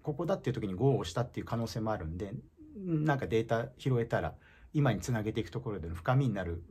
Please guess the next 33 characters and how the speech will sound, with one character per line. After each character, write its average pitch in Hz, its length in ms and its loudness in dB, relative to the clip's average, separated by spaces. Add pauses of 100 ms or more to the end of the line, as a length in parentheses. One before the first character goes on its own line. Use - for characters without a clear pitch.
(120)
厚 127 260 0
み 165 80 4
に 175 60 -4
な 185 80 0
る 147 60 2
っ - 380 -12
て - 80 -8
方 117 80 0
が 92 100 -4
正 107 120 -4
解 98 100 -6
で - 40 -8
す - 60 -12
か 73 80 -10
ね。 110 180 -10 (580)
に 113 80 0
な 120 80 0
る 110 80 -2
と - 80 -8
思 98 160 -4
う 95 40 -8
ん 90 60 -6
で、 82 200 -10 (160)
ち - 100 -6
ょ - 20 -4
っ 131 40 -6
と - 100 -16
ま 85 140 -6
た 87 80 -8
引 - 60 -12
き - 60 -6
続 80 280 -10
き、 - 140 -20